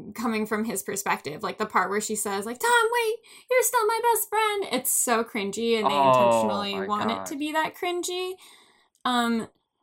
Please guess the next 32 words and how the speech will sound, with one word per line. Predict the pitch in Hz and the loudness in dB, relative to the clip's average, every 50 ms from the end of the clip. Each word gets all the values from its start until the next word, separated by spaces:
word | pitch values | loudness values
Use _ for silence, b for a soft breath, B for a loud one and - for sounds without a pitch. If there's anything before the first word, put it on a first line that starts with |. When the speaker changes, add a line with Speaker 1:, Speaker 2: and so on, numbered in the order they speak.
| _ - | _ 0
Speaker 1:
but | 302 302 | 2 4
yeah, | 330 302 254 | 6 6 4
so, | 254 - 311 | 4 2 -2
like, | 302 302 302 | -4 -6 -6
the | - 320 | -6 -6
scene | 294 - 339 349 381 415 440 - - - | -4 -4 -4 -4 -4 -4 -4 -6 -4 -4
at | 349 320 - | -4 -2 -2
the | 311 294 | -2 -4
wedding | 269 254 247 233 247 240 240 240 - - _ _ _ _ _ _ _ _ - | -4 -4 -4 -4 -4 -4 -4 -6 -8 -12 _ _ _ _ _ _ _ _ -4
has | - 262 254 254 220 226 | 0 0 2 2 0 -2
been | 269 254 | -2 -4
talked | 233 - 208 208 - - | -2 -2 -4 -4 -4 -4
about | 240 202 220 202 202 190 - - | -2 0 2 2 2 2 -2 -4
quite | - - 233 220 214 | -4 -2 -2 2 2
a | 220 | 2
bit | 214 - 208 202 - - | 0 0 -2 -6 -6 -6
from | - 226 208 202 | -6 -6 -4 -4
other | 196 185 190 190 | -4 -4 -6 -8
people | - - 202 190 190 - 196 214 | -8 -8 -8 -8 -8 -8 -8 -8
as | 196 190 190 208 | -8 -8 -8 -2
well, | 247 269 269 233 208 190 | 0 0 2 0 0 -2
because | 190 220 202 - 220 214 226 202 196 190 - | -4 -6 -8 -6 -6 -6 -4 -4 -4 -6 -6
they | 208 190 185 | -8 -8 -6
say, | 196 - - 190 - - - - - | -6 -6 -6 -4 -6 -6 -6 -8 -8
like, | - - - - _ _ | -10 -10 -12 -14 _ _
"Why | - - - 233 220 214 208 208 196 190 | -18 -10 -8 -6 -4 2 4 4 4 4
would | 190 196 196 | 2 -2 -6
she | - - 208 | -6 -8 -6
do | - 269 277 | -4 -4 -4
this | 247 254 240 - | -4 -4 -4 -4
to | 220 | -4
somebody?" | 214 - 196 196 196 196 196 196 196 202 202 | -4 -6 -6 -8 -8 -8 -6 -6 -6 -6 -8